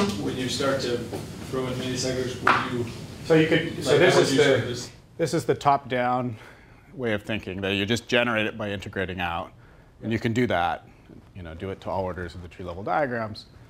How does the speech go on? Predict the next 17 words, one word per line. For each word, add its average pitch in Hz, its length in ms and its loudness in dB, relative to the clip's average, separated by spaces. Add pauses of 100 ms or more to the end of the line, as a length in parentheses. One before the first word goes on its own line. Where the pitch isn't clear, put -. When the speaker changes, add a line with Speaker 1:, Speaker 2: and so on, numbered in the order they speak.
(340)
Speaker 2:
That's - 120 -8
possible. 139 560 -2 (680)
Or 170 540 8 (280)
you 135 140 -4
can, 123 300 -2 (300)
but 135 200 -2
we're 143 120 2
starting 175 360 4
to 156 80 2
see 147 160 0
a 123 40 0
picture 143 360 -2
emerge 123 340 -2
from 117 200 -6
the 110 80 -2
bottom 107 340 4
up, 101 260 2